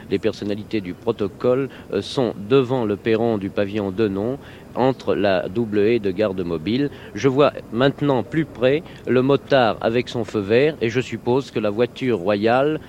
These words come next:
euh, doit suivre immédiatement derrière. Immédiatement derrière, d'ailleurs, la voiture protocolaire qui la précède toujours et dans laquelle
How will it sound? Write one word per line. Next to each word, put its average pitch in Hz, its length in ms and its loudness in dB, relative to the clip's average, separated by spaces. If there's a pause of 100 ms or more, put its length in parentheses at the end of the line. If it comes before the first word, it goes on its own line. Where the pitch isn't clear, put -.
(200)
euh, 98 140 2
doit 110 260 4
suivre 110 340 -6
immédiatement 104 440 -2
derrière. 107 400 0
Immédiatement 107 460 0
derrière, 98 300 -4
d'ailleurs, 101 240 0
la 107 60 0
voiture 98 360 -2
protocolaire 98 640 0 (240)
qui - 80 -4
la 98 100 2
précède 107 360 -4
toujours 104 380 -4
et 107 40 0
dans 85 120 -6
laquelle 110 340 -2